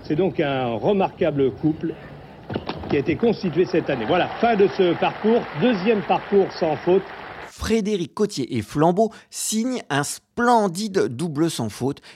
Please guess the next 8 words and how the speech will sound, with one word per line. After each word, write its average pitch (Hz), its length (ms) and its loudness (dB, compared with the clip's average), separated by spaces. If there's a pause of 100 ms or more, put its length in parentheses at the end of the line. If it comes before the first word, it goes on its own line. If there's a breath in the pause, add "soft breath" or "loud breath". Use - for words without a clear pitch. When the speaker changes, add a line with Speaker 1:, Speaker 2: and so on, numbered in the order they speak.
Speaker 2:
et 120 100 0
Gilles 151 320 -2
de 143 120 2
Balanda 110 400 -2
conclut 135 400 -6
le 135 100 -2
triomphe 151 540 -4
tricolore. 104 640 -6